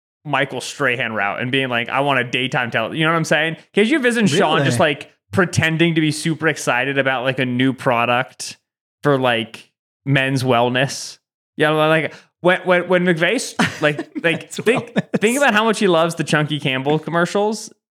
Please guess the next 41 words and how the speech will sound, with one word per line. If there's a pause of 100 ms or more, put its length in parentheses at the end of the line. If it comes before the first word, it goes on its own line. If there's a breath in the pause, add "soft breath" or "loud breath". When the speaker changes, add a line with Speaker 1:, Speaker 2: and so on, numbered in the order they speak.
(140)
Speaker 1:
and
then
think
about
what's
gonna
happen
when
he
has
more
time. (680)
Like,
I
think
he's,
I
think
Speaker 2:
Yeah.
Speaker 1:
when,
when
McVay
retires
and
enters
media,
he's
gonna
be (500)
balls
to
the
wall
media
member.
He's
gonna
be
an
insane
hustle,